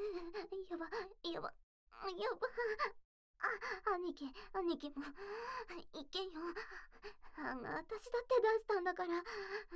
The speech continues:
手こきでスコスコして発射しろよ。あ、うん。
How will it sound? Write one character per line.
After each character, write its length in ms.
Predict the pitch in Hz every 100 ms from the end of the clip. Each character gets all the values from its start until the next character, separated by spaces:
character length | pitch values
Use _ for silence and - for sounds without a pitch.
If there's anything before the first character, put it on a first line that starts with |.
| 339 -
手 140 | 330 -
こ 140 | 320
き 160 | 320 294
で 140 | 320
ス 160 | 339 -
コ 100 | 359
ス 120 | 370
コ 160 | - 277
し 80 |
て 120 | - - - - 415
発 220 | 370 359 359
射 180 | 494 427 -
し 80 | 392
ろ 140 | 403
よ。 180 | 403 294
あ、 160 | 381 - 508 523 523 - - - 605 679 659 494 349 277 _ _ _ _ - 294
う 60 | 370
ん。 240 | 381 330